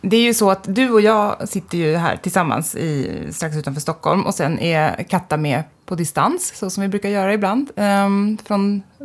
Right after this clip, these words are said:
Särna. Så att, ehm, vi har en liten, eh, sån speciallösning idag, men det brukar funka bra.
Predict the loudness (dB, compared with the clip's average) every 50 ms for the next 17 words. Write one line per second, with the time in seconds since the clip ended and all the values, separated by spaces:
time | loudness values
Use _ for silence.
0 | -14 -14 -14 -16 -6 0 0 2 2 2 -2 -2 -8 -18 -6 -4 -4 -4 -4 -4
1 | -4 -2 0 0 0 -2 -2 -6 _ -20 -18 -16 -16 -16 -14 -18 -18 -18 -18 -20
2 | -10 _ 2 4 4 4 4 2 0 -2 -4 -4 -2 -2 -2 0 0 0 0 0
3 | 0 -2 -4 -6 -6 -8 -8 -8 -8 -8 -6 -4 -2 -2 -2 -2 -4 -6 -8 -8
4 | -8 -10 -10 -10 -10 -6 -6 -6 -6 -4 -6 -6 -4 -4 -2 -2 0 2 2 2
5 | 2 2 2 2 2 0 -2 -4 -6